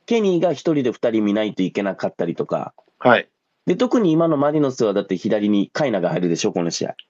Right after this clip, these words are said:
Speaker 2: はい、そうですね。
Speaker 1: ってなると、あんまカイナにそういうのは、やっぱ、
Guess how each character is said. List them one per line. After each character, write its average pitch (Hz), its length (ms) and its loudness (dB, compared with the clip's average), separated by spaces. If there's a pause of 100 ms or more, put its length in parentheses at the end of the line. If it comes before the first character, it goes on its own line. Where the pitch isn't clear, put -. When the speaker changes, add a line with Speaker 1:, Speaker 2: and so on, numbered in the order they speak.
Speaker 2:
は 123 240 2
い、 - 100 -10 (180)
そ 107 120 -6
う 87 40 -6
で 82 60 -12
す - 100 -20
ね。 120 60 -2
Speaker 1:
っ 139 40 4
て 202 60 0
な 233 120 2
る 220 80 -2
と、 160 100 0
あ - 20 -4
ん 170 40 -4
ま 180 100 -2
カ 240 160 -2
イ 247 60 2
ナ 226 80 2
に 156 80 0
そ 175 220 0
う 190 60 2
い 185 320 2
う - 60 -6 (800)
の 175 160 2
は、 147 220 0 (260)
や 165 120 0
っ - 40 -12
ぱ、 147 120 0